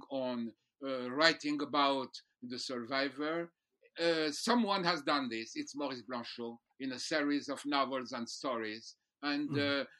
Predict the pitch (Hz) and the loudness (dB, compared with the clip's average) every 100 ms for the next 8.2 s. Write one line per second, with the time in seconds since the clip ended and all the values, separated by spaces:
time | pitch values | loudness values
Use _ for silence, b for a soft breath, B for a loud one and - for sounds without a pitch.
0 | b b 147 139 139 160 165 165 170 - | b b -4 -2 2 2 4 2 0 -10
1 | 147 - 170 160 165 160 - 147 135 123 | -8 0 0 6 8 8 4 -2 0 0
2 | 127 - _ _ 147 135 123 147 143 139 | -2 -10 _ _ -4 -4 -4 -2 0 0
3 | 147 160 147 156 156 165 180 175 160 135 | 0 -2 2 2 0 -4 -4 -2 -2 0
4 | 131 170 202 262 285 - 185 185 175 185 | 0 0 4 4 4 -2 0 2 2 0
5 | 165 170 - - 147 151 147 B B 139 | 2 2 0 -2 0 0 -4 B B -2
6 | 139 139 139 135 277 135 - _ _ _ | 0 2 2 0 0 -2 -4 _ _ _
7 | 147 139 139 131 131 131 123 135 165 156 | -6 -4 -2 -4 -6 -8 -4 8 10 10
8 | 151 | 8